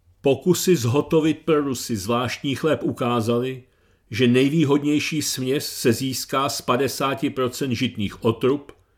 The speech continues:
dvaceti procent výmětků cukrové řepy, dvaceti procent celulózové mouky a deseti procent mouky zhotovené ze slámy a listí.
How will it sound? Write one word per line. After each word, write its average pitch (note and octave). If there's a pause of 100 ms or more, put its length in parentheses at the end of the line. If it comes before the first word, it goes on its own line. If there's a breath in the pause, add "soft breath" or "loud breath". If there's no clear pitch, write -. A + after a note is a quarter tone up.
(340)
dvaceti C3
procent C#3
výmětků B2+
cukrové A2
řepy, C#3 (500 soft breath)
dvaceti B2+
procent C3
celulózové A#2
mouky A#2+ (300 soft breath)
a A2+
deseti B2
procent A#2
mouky A#2+
zhotovené A#2
ze G#2+
slámy A#2+
a B2+
listí. -